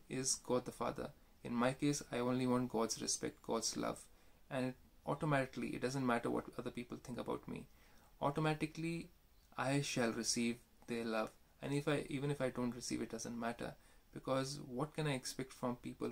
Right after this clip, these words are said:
who are in Kali Yuga? I was also in Kali Yuga, you are in Kali Yuga. And slowly, slowly, once we get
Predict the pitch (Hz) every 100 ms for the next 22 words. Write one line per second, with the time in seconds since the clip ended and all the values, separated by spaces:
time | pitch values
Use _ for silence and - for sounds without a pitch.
0 | 123 117 117 117 - 117 113 - - -
1 | - - 135 156 160 160 147 135 127 113
2 | 113 117 - - 123 127 127 127 110 107
3 | 107 - - - - - 120 - - 120
4 | 120 113 117 120 - - - 120 123 -
5 | 120 - 127